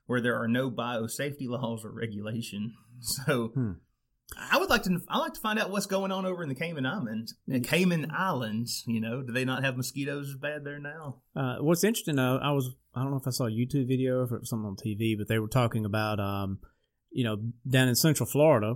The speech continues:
Speaker 2: or,
Speaker 1: Mm-hmm.
Speaker 2: or Southern Florida. Florida is just a great big swamp, basically.
Speaker 1: Right.
Speaker 2: But, uh, somehow Disney has been able to counteract these mosquitoes and not it, let 'em not, you know,
Speaker 1: Right.
Speaker 2: eat their guests alive.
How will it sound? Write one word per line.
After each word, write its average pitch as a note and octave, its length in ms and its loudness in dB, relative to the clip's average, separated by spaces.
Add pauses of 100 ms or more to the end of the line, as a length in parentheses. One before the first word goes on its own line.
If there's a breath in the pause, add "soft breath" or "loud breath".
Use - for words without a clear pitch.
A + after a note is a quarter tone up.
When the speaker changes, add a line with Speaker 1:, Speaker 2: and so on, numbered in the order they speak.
(140)
Speaker 2:
or, A2 180 0
Speaker 1:
Mm-hmm. C3 140 2
Speaker 2:
or A2+ 200 2
Southern D3 340 6
Florida. G#2 320 -2
Florida C#3 340 4
is G#2+ 140 -2
just B2 200 -2
a - 40 -12
great A2+ 200 0
big G#2 140 -4
swamp, C3 400 0
basically. G#2 580 0
Speaker 1:
Right. A2 340 0 (280 loud breath)
Speaker 2:
But, A#2 80 -2
uh, G#2+ 240 0
somehow C3+ 800 6 (200)
Disney B2+ 600 6 (160)
has A2 160 0
been A#2+ 140 6
able A2+ 260 4
to G#2+ 720 0
counteract C3 640 4
these A#2+ 200 2
mosquitoes A2+ 600 4
and A2+ 100 0
not A2+ 160 2
it, A2 140 0 (420)
let C3 200 0
'em B2 80 2
not, A#2+ 260 -2 (100)
you A2+ 140 -4
know, G#2 180 -4 (140)
Speaker 1:
Right. A#3 220 0
Speaker 2:
eat F3+ 180 6
their B2+ 120 4
guests D3 540 4
alive. F#2+ 400 -2